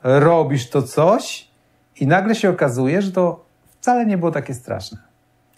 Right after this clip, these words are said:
I w momencie, gdy masz już to doświadczenie, że to coś,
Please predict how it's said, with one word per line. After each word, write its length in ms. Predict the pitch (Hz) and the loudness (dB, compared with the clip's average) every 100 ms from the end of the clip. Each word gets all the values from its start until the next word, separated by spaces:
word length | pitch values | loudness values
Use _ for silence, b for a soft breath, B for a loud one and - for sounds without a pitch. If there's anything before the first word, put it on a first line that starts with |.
| b b b - | b b b -4
I 100 | 143 | -2
w 20 | |
momencie, 380 | 135 156 254 233 | 2 2 2 0
gdy 380 | 151 160 156 - _ | 2 2 0 -8 _
masz 320 | 135 143 214 214 | -2 2 2 2
już 120 | 170 | -2
to 120 | 156 | -2
doświadczenie, 680 | 139 131 139 - 113 107 131 | -4 -4 -6 -4 -6 -4 -4
że 120 | 131 | -6
to 160 | - 123 | -4 -6
coś, 680 | - 165 123 104 - - | 0 2 2 -2 -8 -14